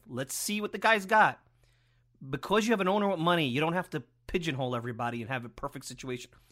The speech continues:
Just like I said with Sherman in the market. Doesn't have to be a perfect offseason market for the Mets to compete with the big boys. They can compete until further notice, and there's the reason to believe that they can't. All right, let's take a quick break.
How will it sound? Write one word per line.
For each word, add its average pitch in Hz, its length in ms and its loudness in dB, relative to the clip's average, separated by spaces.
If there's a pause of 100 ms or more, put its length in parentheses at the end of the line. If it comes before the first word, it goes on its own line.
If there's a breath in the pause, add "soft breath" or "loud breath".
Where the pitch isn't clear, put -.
(200 soft breath)
Just - 180 -2
like 208 140 -2
I 214 60 -2
said 220 220 -2
with 208 120 -6
Sherman 214 320 -2
in 214 60 -4
the 220 60 -2
market. 208 360 0
Doesn't 202 160 0
have 262 100 6
to 262 80 -10
be 254 80 -2
a 254 60 -2
perfect 233 340 -6
offseason 233 400 -2
market 226 380 0 (340 soft breath)
for - 80 -12
the 175 80 0
Mets 202 160 2
to - 60 -10
compete - 260 -2
with 190 100 -8
the 185 60 -6
big 202 160 0
boys. 123 320 -4
They 202 160 0
can 240 220 0
compete 240 440 0 (840)
until 143 220 -2
further 196 260 2
notice, 190 320 2
and 170 100 -6
there's 160 140 -2
the 147 200 -12
reason 170 280 -4
to 170 80 -6
believe 151 380 -4 (420 soft breath)
that 135 120 -6
they 135 120 0
can't. 107 320 -14 (640 soft breath)
All 196 80 8
right, 170 280 6 (240)
let's 190 280 2
take 226 140 -4
a - 20 -14
quick 226 240 0
break. 190 320 2